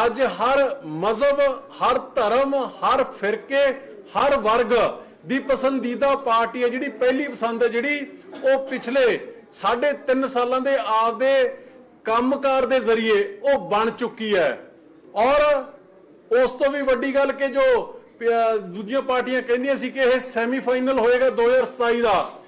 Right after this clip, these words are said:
ਮੈਂ ਅੱਜ ਉਹਨਾਂ ਦੀ ਹੀ ਗੱਲ ਨੂੰ ਦੁਹਰਾਉਂਦਾ ਹੋਇਆ, ਉਹਨਾਂ ਦੀ ਗੱਲ ਪਹਿਲਾਂ ਮੈਂ ਇਹ ਕਹਿੰਦਾ ਸੀ ਕਿ ਜੀ ਹਰ ਇਲੈਕਸ਼ਨ ਦੇ ਵਿੱਚ ਲੋਕਾਂ ਦਾ ਆਪਣਾ, ਅਹ, ਜੋ ਹੈ,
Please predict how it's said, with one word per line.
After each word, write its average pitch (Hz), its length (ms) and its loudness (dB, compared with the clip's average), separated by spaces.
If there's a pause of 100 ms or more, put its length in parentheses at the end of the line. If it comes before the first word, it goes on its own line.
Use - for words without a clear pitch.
(240)
ਮੈਂ 233 380 0
ਅੱਜ 247 140 -2
ਉਹਨਾਂ 262 500 0
ਦੀ 254 180 -2
ਹੀ 262 160 -2
ਗੱਲ 240 220 0
ਨੂੰ 247 260 -2
ਦੁਹਰਾਉਂਦਾ 226 420 0
ਹੋਇਆ, 220 440 2 (600)
ਉਹਨਾਂ 269 220 2
ਦੀ 262 120 -4
ਗੱਲ 247 260 2
ਪਹਿਲਾਂ 262 340 0
ਮੈਂ 254 120 0
ਇਹ 269 160 2
ਕਹਿੰਦਾ 262 300 2
ਸੀ 302 260 -2
ਕਿ - 400 -6
ਜੀ 254 100 -8
ਹਰ 240 280 0
ਇਲੈਕਸ਼ਨ 254 460 -2
ਦੇ 254 100 4
ਵਿੱਚ 247 240 -2 (880)
ਲੋਕਾਂ 240 460 2
ਦਾ 262 260 0
ਆਪਣਾ, 254 420 0
ਅਹ, 226 580 -2 (300)
ਜੋ 214 160 0
ਹੈ, 226 460 0